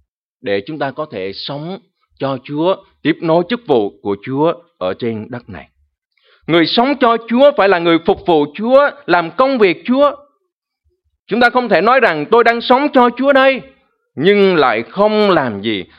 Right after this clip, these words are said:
không góp phần việc gì ở trong công việc nhà Chúa. Đức Chúa Trời đang hành động thông qua chúng ta. Đức Chúa Trời đang hành động thông qua chúng ta. Đức Chúa Trời ban sự sống của Ngài cho chúng ta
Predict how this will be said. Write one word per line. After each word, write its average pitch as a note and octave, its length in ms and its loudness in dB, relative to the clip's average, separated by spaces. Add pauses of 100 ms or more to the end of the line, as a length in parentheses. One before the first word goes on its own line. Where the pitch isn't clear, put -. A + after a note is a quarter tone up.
không F#3 200 -2
góp B3 220 2
phần D3 240 0
việc C3+ 240 0
gì D3 380 0 (140)
ở A2 160 0
trong D3 340 0
công E3+ 200 0
việc A#2 300 -4
nhà F#2+ 240 -12
Chúa. G#2+ 220 -14 (1080)
Đức B3 120 0
Chúa D4+ 80 2
Trời A3 180 2
đang A#3+ 220 -2
hành F#3 320 -2
động E3 340 0 (360)
thông A#3+ 460 -2
qua A3 240 2
chúng A3 200 -6
ta. D#3 220 -2 (560)
Đức A3 140 -4
Chúa C#4 80 -4
Trời D3 260 0
đang G3 360 -4
hành D3 360 -6
động A#2+ 260 -2 (260)
thông G#3 540 -2
qua F#3 220 2
chúng F3 260 -10
ta. C3+ 180 -6 (640)
Đức - 120 -6
Chúa C#4+ 120 -4
Trời F3+ 160 2
ban B3+ 220 -2
sự D#3 180 -4
sống C#4 380 -2
của F#3 120 -2
Ngài F3 280 0 (100)
cho B3+ 140 2
chúng C4+ 200 -6
ta C4 360 2